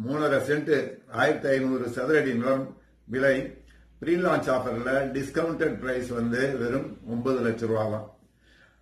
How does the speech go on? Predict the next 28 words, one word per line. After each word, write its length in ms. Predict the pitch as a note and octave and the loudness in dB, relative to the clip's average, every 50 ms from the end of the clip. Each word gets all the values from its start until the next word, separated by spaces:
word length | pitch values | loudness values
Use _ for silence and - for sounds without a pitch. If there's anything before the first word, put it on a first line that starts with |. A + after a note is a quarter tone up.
| _ _ _ _ _ _ - - | _ _ _ _ _ _ -12 -6
என் 160 | C3+ C#3 C3 | -4 0 2
கையில 280 | B2 C3+ D3 D#3 D#3 D3+ | 4 4 6 6 4 2
ஒன்பது 320 | C#3 C3+ D3 D3 C#3 C#3+ | 2 2 0 0 2 0
லட்ச 100 | C#3 - | 0 0
ரூபா 200 | D3 D#3 D#3+ D#3+ | 2 2 2 4
இல்ல 340 | C#3+ C#3 C3+ C3+ C#3 C#3 C#3 | 2 2 2 0 0 0 0
அப்படின்னு 20 | |
யோசிக்கிறவங்க 1120 | C3+ C#3 C#3 C3+ B2+ B2+ B2 - A2+ A2 B2+ A#2 A#2+ A#2+ A#2 A#2 A2 B2 B2+ C#3 - - - - - _ _ _ _ _ _ _ - | 0 -2 -2 -4 -4 -4 -6 -6 -8 -6 -4 -2 -2 -2 0 0 0 2 2 2 2 -2 -6 -12 -20 _ _ _ _ _ _ _ -6
முதல்ல 600 | A2 A#2+ C3+ E3 E3+ E3 D#3 C3+ A#2 B2 B2 B2 - - - _ _ _ - | -2 0 2 4 4 4 4 4 4 2 0 -4 -8 -16 -20 _ _ _ -14
ஒரு 220 | C3+ C#3 C#3+ D3 | -8 -4 -4 -2
அஞ்சு 280 | - B2 C#3 D#3 D#3 E3 | -2 -2 -2 -2 0 0
லட்ச 240 | E3+ D#3 - D#3 | 2 2 2 2
ரூபாயை 280 | D3 D3 D3 D3+ D#3+ D#3 | 2 4 6 6 6 4
கொடுத்துட்டு 680 | C3 C3+ C3 A#2 A#2 A#2 - A#2 A#2 A#2 A#2 - - - _ _ _ _ _ _ _ _ | 2 -2 -4 -4 -4 -4 -2 -2 -2 -2 -2 -6 -12 -20 _ _ _ _ _ _ _ _
இந்த 240 | A2 A#2 B2+ C3+ | -6 -2 0 0
நிலத்தை 340 | C3 C3+ C#3 C3+ - D3 C#3+ | 2 2 2 0 2 0 0
நீங்க 180 | C3+ C3 B2 B2 | 0 0 -2 -2
வாங்கிக்கலாம். 800 | B2 B2 C3 C3 A#2 G#2 B2 A2+ A2 A#2+ C3 C#3 - - - - _ _ _ _ _ _ _ _ - | -2 -2 -2 -2 -2 -2 -2 -2 0 0 0 -2 -4 -8 -14 -20 _ _ _ _ _ _ _ _ -10
உங்க 280 | A#2 B2 C#3 C#3+ D3 | -8 -4 0 0 0
பேரிலேயே 880 | - D3+ D3+ C#3+ C3+ C3+ C3+ C3+ C3+ C3+ C#3 D#3+ F3+ F3+ F3+ - - - _ _ _ _ _ _ - - | 2 4 2 4 4 4 4 4 4 4 4 2 0 -2 -6 -10 -14 -20 _ _ _ _ _ _ -10 -6
seniority 420 | D#3+ F3 F3+ F3+ F3+ E3 D#3 C3+ | -4 -2 2 4 4 4 4 4
பிரகாரம் 800 | C#3+ B2 G2+ C3 C3 B2 A#2 B2+ B2+ C3 C#3 D3 - - - - - | 0 -2 -4 -4 -2 0 0 0 2 2 0 0 -2 -6 -12 -14 -8
ஓரிரு 380 | C3 C3 C#3+ D3 D3+ C#3+ C3+ C3+ | -2 0 0 2 2 2 0 0
மாதங்களில், 840 | B2+ C3 C3 C3+ C#3 C#3 C3 B2+ B2+ C3 C#3+ C#3+ - - - - - _ _ _ _ _ _ _ _ _ | 0 0 0 0 2 0 0 0 0 0 -2 -2 -4 -8 -12 -16 -20 _ _ _ _ _ _ _ _ _
மூன்று 300 | - C#3+ D3 D#3 C#3+ D3+ | -10 -6 -4 -2 -2 0
மாதங்கள் 380 | D3 C#3+ C#3+ C#3+ D3 C#3+ C#3 C3 | 2 2 2 2 2 2 0 -2
கூட 180 | B2 C#3 C#3 C#3 | -2 0 2 2
ஆகலாம், 560 | C#3 C3 C3+ E3+ F3+ F3+ E3+ - - - | 2 2 0 0 0 -2 -2 -4 -8 -14